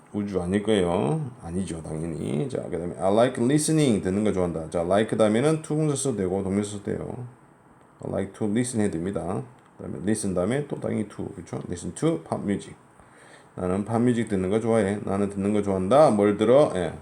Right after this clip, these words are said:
팝 뮤직을. Listen to pop music. 그러니까 차례대로 가시면 돼요. I like listening. 그다음에 listening to pop music. 이렇게 차례대로.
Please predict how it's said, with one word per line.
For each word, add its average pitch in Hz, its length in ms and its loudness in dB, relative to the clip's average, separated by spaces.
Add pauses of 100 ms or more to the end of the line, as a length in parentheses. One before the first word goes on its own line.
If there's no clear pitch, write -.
(160)
팝 104 280 -2
뮤직을. 90 400 -6 (100)
Listen 95 400 -6
to 95 280 -4 (140)
pop - 180 -12
music. - 260 -14 (400)
그러니까 - 200 -8
차례대로 202 300 2
가시면 120 240 2
돼요. 90 320 -4
I 95 140 -2
like 92 260 0
listening. 147 800 0 (280)
그다음에 80 260 -8
listening 135 720 0
to 95 220 -6
pop 87 240 -6
music. - 320 -10
이렇게 - 340 -10 (280)
차례대로. 98 580 -6